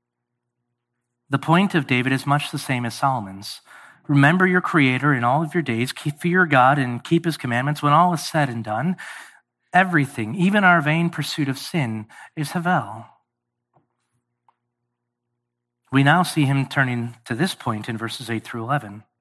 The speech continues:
Well, he says, "Deliver me," that is, "Snatch me out," or deliver me from all of my transgressions. Make me not the reproach of the foolish. I have become mute.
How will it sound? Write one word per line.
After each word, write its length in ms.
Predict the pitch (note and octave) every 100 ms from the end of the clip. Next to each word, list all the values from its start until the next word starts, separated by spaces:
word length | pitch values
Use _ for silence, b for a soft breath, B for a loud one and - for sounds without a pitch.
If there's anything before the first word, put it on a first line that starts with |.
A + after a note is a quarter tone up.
| _ _ _ _ _ _ _ _ _ _ _ _ _ -
Well, 60 | B2
he 60 | A#2+
says, 320 | D3 C#3+ - B B B B _
"Deliver 380 | - C3 D3+ C#3+
me," 180 | A#2+ C#3+
that 140 | C3
is, 140 | C3 A#2+
"Snatch 500 | - D3 E3 - -
me 140 | D3+
out," 340 | C3+ A#2+ C#3+ C#3+
or 160 | B2
deliver 300 | - C3 D#3+
me 160 | F3 E3
from 180 | D#3 C3
all 200 | D#3 F#3
of 80 | D#3+
my 260 | D#3+ D#3+
transgressions. 1000 | D3+ - D#3+ - A#2+ A2+ - D3+ D#3 - B B B B
Make 240 | C#3+ D#3 E3
me 80 |
not 260 | C#3 D3 F3+
the 60 | E3+
reproach 500 | D3+ - B2+ A#2+ -
of 80 |
the 60 | A2
foolish. 560 | - A2 D3 - - - _ _ _ _ _ _ _ _
I 100 | C3
have 100 | C3+
become 300 | C#3 C#3+ D#3
mute. 380 | D3 G3+ F#3+ -